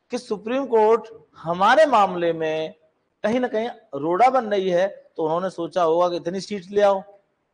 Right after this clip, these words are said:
तो रोड़ा खत्म हो जाएगा।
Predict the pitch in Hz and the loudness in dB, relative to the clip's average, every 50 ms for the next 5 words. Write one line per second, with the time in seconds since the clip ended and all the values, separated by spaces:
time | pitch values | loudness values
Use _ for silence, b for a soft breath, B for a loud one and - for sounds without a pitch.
0 | _ _ _ _ _ _ _ _ _ _ _ _ _ _ _ _ _ _ _ _ | _ _ _ _ _ _ _ _ _ _ _ _ _ _ _ _ _ _ _ _
1 | _ _ _ _ _ _ _ _ - 143 147 160 165 175 170 165 185 170 202 - | _ _ _ _ _ _ _ _ -6 -2 0 2 2 2 2 2 0 -2 -2 0
2 | 220 214 196 196 190 185 185 180 175 170 170 - _ | 0 0 0 0 0 0 0 -2 -6 -10 -14 -18 _